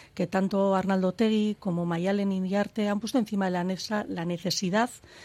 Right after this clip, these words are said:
de, de abordar los pactos de país, de, de abordar, digamos, eh, una serie de temas estratégicos en los que sí o sí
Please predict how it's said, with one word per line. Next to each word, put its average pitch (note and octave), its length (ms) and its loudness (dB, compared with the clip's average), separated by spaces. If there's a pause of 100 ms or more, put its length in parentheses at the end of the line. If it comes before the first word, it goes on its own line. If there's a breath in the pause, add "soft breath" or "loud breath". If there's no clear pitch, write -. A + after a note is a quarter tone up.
(300 loud breath)
de, E3+ 500 2
de F#3 80 2
abordar F3 420 0
los E3+ 160 -2
pactos - 380 -8
de F3+ 80 -4
país, G3+ 480 -4
de, F3+ 360 -2
de F3+ 120 -2
abordar, F3+ 500 2
digamos, A3 540 2 (420 loud breath)
eh, F3 640 -2
una G#3 220 2
serie A3 260 2
de F#3+ 80 0
temas G#3 340 0
estratégicos A#3 960 -2 (340 loud breath)
en G3+ 140 2
los G3 180 0
que - 140 0
sí C4 220 2
o A3+ 80 4
sí B3 320 -2